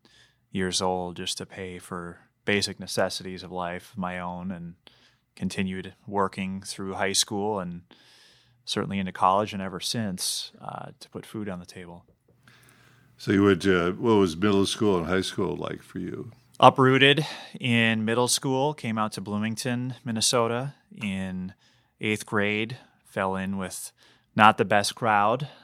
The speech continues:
Speaker 1: out here, kind of a rougher crowd, uh, unfortunately. But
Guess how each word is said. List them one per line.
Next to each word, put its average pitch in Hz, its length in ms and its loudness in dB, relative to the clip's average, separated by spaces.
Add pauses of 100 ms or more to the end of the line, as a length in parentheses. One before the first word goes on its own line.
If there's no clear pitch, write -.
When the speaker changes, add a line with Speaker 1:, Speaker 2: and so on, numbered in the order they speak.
Speaker 1:
out 110 240 0
here, 110 380 0
kind 104 220 -4
of 95 60 -2
a 95 60 -8
rougher 98 420 -2
crowd, 98 600 0 (640)
uh, 90 240 0
unfortunately. 107 840 -4
But 95 320 -4